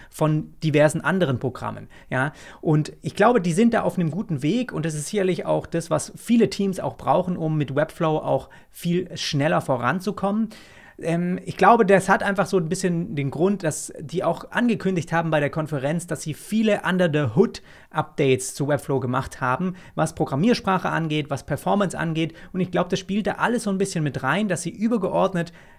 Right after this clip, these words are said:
lange, ähm, auf dem Zeithorizont eben dieses Ziel haben, dass du auch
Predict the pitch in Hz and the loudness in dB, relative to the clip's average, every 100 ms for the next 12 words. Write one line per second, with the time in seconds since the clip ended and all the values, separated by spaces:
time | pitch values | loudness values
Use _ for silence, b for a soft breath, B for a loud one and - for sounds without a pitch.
0 | B - 143 170 208 202 196 - 156 151 | B -4 2 4 4 2 0 0 0 0
1 | 156 - 147 151 143 - 180 190 170 156 | -4 -4 -4 -2 -6 -2 -2 0 -2 -2
2 | 156 156 151 147 143 139 135 123 - 202 | -4 -4 -4 -4 -4 -4 -6 -6 -6 -2
3 | 165 165 143 135 - - 233 226 | 0 0 0 -2 -4 0 0 0